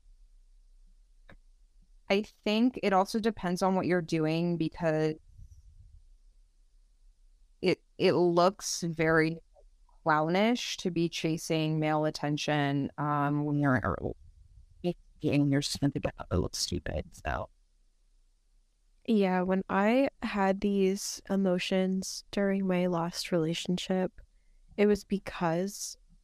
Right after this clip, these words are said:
Speaker 2: he was not giving me the attention and approval that I needed, and it, our relationship was failing. So anytime I felt myself, like,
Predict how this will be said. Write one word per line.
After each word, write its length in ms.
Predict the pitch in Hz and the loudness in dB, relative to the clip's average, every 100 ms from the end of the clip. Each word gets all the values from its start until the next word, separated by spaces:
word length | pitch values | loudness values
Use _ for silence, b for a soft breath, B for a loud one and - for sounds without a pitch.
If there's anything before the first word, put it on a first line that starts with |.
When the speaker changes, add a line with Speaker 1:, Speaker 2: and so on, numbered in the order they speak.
| _ - - | _ -20 -20
Speaker 2:
he 300 | - - 208 | -6 0 2
was 260 | 175 170 180 | 4 2 2
not 280 | 156 - | 0 0
giving 260 | 190 175 170 | -2 0 0
me 140 | 160 | 0
the 120 | 160 151 | 0 -2
attention 540 | - - 170 - 170 | -4 -4 -4 -4 -4
and 100 | 156 | -2
approval 480 | 151 - 165 185 160 | -4 -2 -2 0 -2
that 180 | 151 - _ _ - | -2 -6 _ _ -8
I 180 | - 165 | -2 0
needed, 460 | 185 185 262 269 285 - _ - - _ - - | 0 0 2 0 -2 -12 _ -20 -20 _ -16 0
and 160 | 202 | 2
it, 80 | 180 | 4
our 180 | - 180 | 6 6
relationship 640 | 175 156 170 180 - 160 - | 4 2 0 -4 -4 -4 -6
was 160 | 160 | -8
failing. 640 | - 180 156 - - 196 | -6 -6 -4 -6 -8 -10
So 200 | 214 185 | -4 -2
anytime 600 | - 175 180 - 180 175 | 0 -2 -4 -2 0 0
I 120 | 160 175 | -2 -2
felt 280 | - 165 | -2 -2
myself, 520 | - 170 - 165 190 156 | -2 -4 -4 -4 -4 -4
like, 360 | - - - | -4 -6 -12